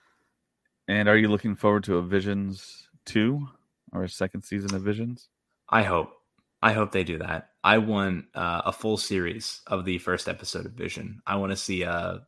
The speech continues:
Speaker 2: this Darksider Ronin that's going around just killing other Sith for the, the sole purpose of killing other Sith,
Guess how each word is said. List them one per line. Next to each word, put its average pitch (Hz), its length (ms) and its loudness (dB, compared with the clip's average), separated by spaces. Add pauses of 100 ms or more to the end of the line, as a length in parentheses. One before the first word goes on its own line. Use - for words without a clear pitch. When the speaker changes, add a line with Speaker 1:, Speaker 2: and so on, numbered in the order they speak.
(160)
Speaker 2:
this - 320 -10 (180)
Darksider 90 800 -2
Ronin 92 400 -2
that's 92 220 -6
going 90 260 -6
around 90 340 -6
just - 200 -6 (200)
killing 90 360 -2
other 87 180 -6
Sith 90 340 -8
for - 360 -6 (200)
the, 104 160 -6 (300)
the 113 140 -4 (280)
sole 139 500 4
purpose 95 460 -2
of 90 140 -10
killing 90 320 -4
other 90 180 -8
Sith, - 320 -8